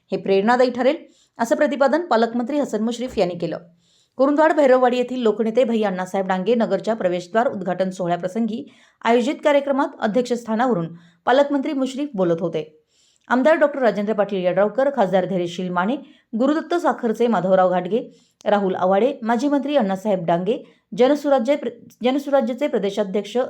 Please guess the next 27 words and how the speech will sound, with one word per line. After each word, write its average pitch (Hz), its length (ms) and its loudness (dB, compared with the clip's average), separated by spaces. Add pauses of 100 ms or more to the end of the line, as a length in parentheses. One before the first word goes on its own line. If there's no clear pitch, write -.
(120)
समित 185 180 0 (120)
कदम, 190 220 0 (420)
माजी 220 240 2
आमदार 285 280 2
उल्हास 185 280 0
पाटील, 214 400 -4
माजी 196 220 -4
नगराध्यक्ष 208 580 0
रावसाहेब 190 440 0
पाटील 226 280 -2 (140)
आदी 190 120 -2
प्रमुख 214 260 -2
उपस्थित 208 420 -4
होते. 156 420 -6 (640)
यावेळी 247 180 4
बोलताना 285 320 2
आमदार 269 260 0
डॉक्टर 233 260 -2
पाटील 202 340 -2
यड्रावकर 220 440 0
म्हणाले 208 360 0 (400)
की, 254 60 0
आघाडीच्या 247 500 2
माध्यमातून 269 540 0
गोरगरीब 220 480 2
यंत्रमाग, 220 520 0
शेतमजूर 208 540 -2